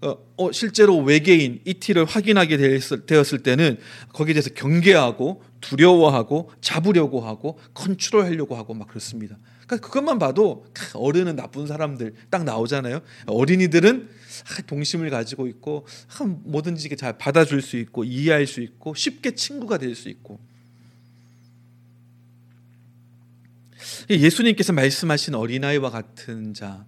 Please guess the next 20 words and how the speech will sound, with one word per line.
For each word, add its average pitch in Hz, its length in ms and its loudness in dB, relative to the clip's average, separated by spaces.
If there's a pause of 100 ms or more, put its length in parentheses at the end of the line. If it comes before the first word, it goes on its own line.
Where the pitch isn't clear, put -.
그것도 156 300 -12
같은 185 640 -4 (440)
맥락일까요? 127 840 -4 (1160)
뭐 180 140 -10
그럴 214 240 0
수도 208 220 -6
있다라고 147 440 -2
생각을 143 440 -4
합니다. 143 380 -4 (800)
하지만 202 540 4 (100)
어른이 196 460 8
되면서 160 720 4 (360)
순수함과 185 1000 2
순전함을 190 880 2
잃어가는 170 640 -2
것, 160 200 -2
이것 160 320 -4
또한 202 320 0
일반적인 180 600 -2
사실이기도 120 880 -8